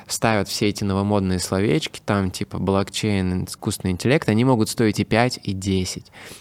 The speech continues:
Вопрос, это притворные, э, пять или десять, конъюнктурные такие, знаешь, типа, под дудку текущих трендов рынка и вот этих ветров, а, популярности.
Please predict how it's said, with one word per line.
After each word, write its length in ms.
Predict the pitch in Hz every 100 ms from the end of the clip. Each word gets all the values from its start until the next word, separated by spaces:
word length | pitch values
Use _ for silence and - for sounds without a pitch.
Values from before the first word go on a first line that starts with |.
| -
Вопрос, 500 | 98 110 117 110 -
это 120 | -
притворные, 720 | - - 113 127 135 95 90 - - -
э, 80 | -
пять 300 | - 92 -
или 120 | 90
десять, 540 | 90 98 95 82 - 92
конъюнктурные 640 | 101 98 - 131 117 87
такие, 320 | 95 - 95
знаешь, 240 | 90 107 -
типа, 280 | 104 -
под 440 | 87 107 104 92 92 - -
дудку 680 | - 95 117 - 101 95 92 - -
текущих 440 | - 110 101 101
трендов 440 | - 104 98 90 -
рынка 320 | 127 143 104
и 140 | 92
вот 160 | 92 98
этих 260 | 98 - 104
ветров, 480 | 104 104 92 87 - - -
а, 540 | - 92 92 87 90 90
популярности. 800 | 90 - 98 90 90 90 -